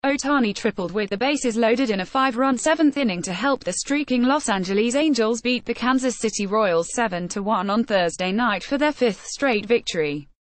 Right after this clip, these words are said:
Ohtani gave one of his bats to a six-year-old boy, Leo Guastelo,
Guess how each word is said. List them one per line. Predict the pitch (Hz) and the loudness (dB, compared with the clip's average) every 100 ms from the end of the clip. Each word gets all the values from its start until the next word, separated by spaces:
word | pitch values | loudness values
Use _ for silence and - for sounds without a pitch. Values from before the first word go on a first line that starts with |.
| _ _ _ _ - | _ _ _ _ -2
Ohtani | 254 247 190 190 185 180 | 0 2 0 0 -2 0
gave | 240 185 | 0 2
one | 196 190 | 0 0
of | |
his | 190 190 | -2 2
bats | 339 - - - | 2 0 -4 -2
to | 302 262 | 0 0
a | 247 | -2
six-year-old | 285 - 202 185 180 175 170 | -6 -4 -2 0 0 0 0
boy, | 240 170 151 147 | 0 0 -2 -4
Leo | 180 185 | 0 0
Guastelo, | 190 202 165 156 160 156 151 | 2 0 0 -2 -4 -2 -4